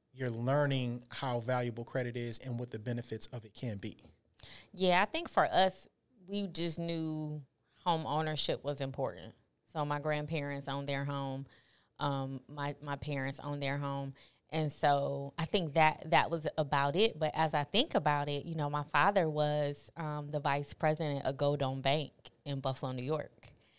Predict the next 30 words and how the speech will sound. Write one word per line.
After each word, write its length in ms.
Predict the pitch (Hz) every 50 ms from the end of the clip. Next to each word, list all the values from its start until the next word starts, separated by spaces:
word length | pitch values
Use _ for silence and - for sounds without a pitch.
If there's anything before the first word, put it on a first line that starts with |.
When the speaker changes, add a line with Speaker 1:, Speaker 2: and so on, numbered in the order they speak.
| _ _ _ _ _ _
Speaker 2:
And 140 | - 160 156
so 580 | - 165 147 143 143 143 143 143 143 143 143 - - _ _ _
hindsight, 640 | _ - 175 170 208 269 302 285 - - 156 147 151
you 140 | 165 185 202
would 80 | 208
have 120 | 202 165 -
thought 320 | - - 147 165 214 -
we 80 | 180 175
would 160 | 165 160 151
have 80 | 151
had, 480 | 156 170 170 170 170 175 170 165 160 -
and 100 | 143 151
he's 220 | 165 190 202 196
a 80 | 196 185
finance 880 | 185 - 180 170 175 175 170 175 175 170 160 151 151 - - - - - _ _
mathematician, 1000 | 165 165 165 156 151 156 151 - 170 156 151 - 170 165 - - 120 117 - 160
right? 380 | 160 160 160 165 165 160 - - - - - _ _ -
You 180 | 175 196 220
would 120 | 220 240 202
have 120 | 190 185
thought 380 | - - 151 156 185 180 - -
we 140 | 170 175
would 160 | 160 165 156 131
have 140 | 139 -
had 400 | - - - 170 165 156 147 -
conversations 1160 | - - 160 147 143 135 131 139 - - - 220 262 247 - - 147 135 131 131 139 143 - 160
more 300 | 160 160 156 156 151 -
about 640 | - 151 143 135 151 160 170 175 156 151 147 - -
credit, 580 | - - 170 160 151 147 147 147 143 - - - _ _ _ _ _ _ _ _ _ _ _
finance, 840 | - 165 151 156 147 143 143 147 147 147 143 139 - 143 - -